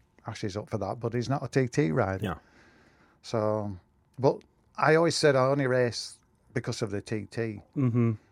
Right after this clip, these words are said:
Speaker 1: So
Speaker 3: And so, s-, dare I say the R word then?
Speaker 1: Well, I've, s-, I sort of said to myself, "I'm not Peter Pan, and I don't wanna not
Speaker 3: You're
Speaker 1: be
Speaker 3: doing a
Speaker 1: challenged."
Speaker 3: good, you're doing a good job
Speaker 1: Yeah.
Speaker 3: of being
Speaker 1: Yeah.
Speaker 3: Peter Pan.
Speaker 1: Mm.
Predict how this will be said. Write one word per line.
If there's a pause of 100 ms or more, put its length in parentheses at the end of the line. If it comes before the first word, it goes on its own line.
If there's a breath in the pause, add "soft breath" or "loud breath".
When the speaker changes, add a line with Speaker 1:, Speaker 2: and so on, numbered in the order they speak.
(200)
Speaker 1:
So (840)
Speaker 3:
And (100)
so,
s-, (140)
dare
I
say
the
R
word
then? (920)
Speaker 1:
Well,
I've,
s-, (600 soft breath)
I
sort
of
said
to
myself, (240)
"I'm
not
Peter
Pan,
and
I
don't
wanna (100)
not (640)
Speaker 3:
You're
Speaker 1:
be
Speaker 3:
doing
a
Speaker 1:
challenged."
Speaker 3:
good,
you're
doing
a
good
job (160)
Speaker 1:
Yeah. (260)
Speaker 3:
of
being
Speaker 1:
Yeah.
Speaker 3:
Peter
Pan. (280)
Speaker 1:
Mm.